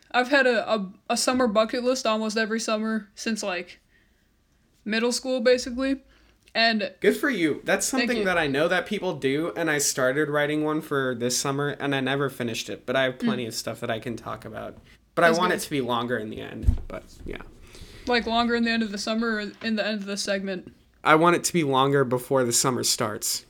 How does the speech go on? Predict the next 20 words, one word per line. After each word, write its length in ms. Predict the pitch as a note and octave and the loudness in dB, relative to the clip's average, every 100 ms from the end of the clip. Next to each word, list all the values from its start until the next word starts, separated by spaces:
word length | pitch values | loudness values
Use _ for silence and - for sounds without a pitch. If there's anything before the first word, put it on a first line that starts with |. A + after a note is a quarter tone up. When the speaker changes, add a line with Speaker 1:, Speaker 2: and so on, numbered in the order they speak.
| - | -4
Speaker 1:
I 120 | G#3 | -2
see. 280 | G#3+ G#3 G3 - _ _ _ _ _ _ _ | -2 -6 -10 -14 _ _ _ _ _ _ _
Speaker 2:
So 160 | - C3 | -6 0
then 100 | B2 | 4
Speaker 1:
Yeah. 80 | A3+ | 4
Speaker 2:
there's 140 | B2 | 2
more 180 | C3 A2+ | -2 0
stuff 340 | - C#3+ B2 - | 2 4 4 0
to 80 | - | -6
check 280 | - G#2+ A2 | -6 -6 -8
off. 380 | G#2+ A2 - - - | -8 -8 -12 -18 -4
Speaker 1:
Mm-hmm. 180 | A#3+ A3 | 0 0
Speaker 2:
'Cause 140 | D3 | 2
right 160 | D#3+ D#3 | 4 4
now 140 | C3 | 2
it's 140 | A#2+ C#3 | 0 0
only, 140 | A#2 | 0
like, 160 | A2+ A2+ | 0 -2
six 280 | - A#2+ - | -2 -2 -4
things. 460 | A#2 A2 A#2+ - | -4 -4 -6 -8